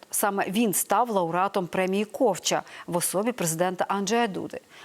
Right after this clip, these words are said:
Адже всі пам'ятають, як Польща одразу після початку Великої війни стала домівкою для мільйонів українців. І хоч нині через надмірні амбіції політиків у Варшаві між нашими країнами є ряд непорозумінь,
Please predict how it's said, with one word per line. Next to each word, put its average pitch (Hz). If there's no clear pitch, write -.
Адже 170
всі 285
пам'ятають, 196
як 160
Польща 214
одразу 190
після 170
початку 226
Великої 180
війни 180
стала 214
домівкою 175
для 170
мільйонів 185
українців. 175
І 208
хоч 240
нині 349
через 190
надмірні 196
амбіції 190
політиків 185
у 170
Варшаві 196
між 165
нашими 180
країнами 180
є 170
ряд 160
непорозумінь, 165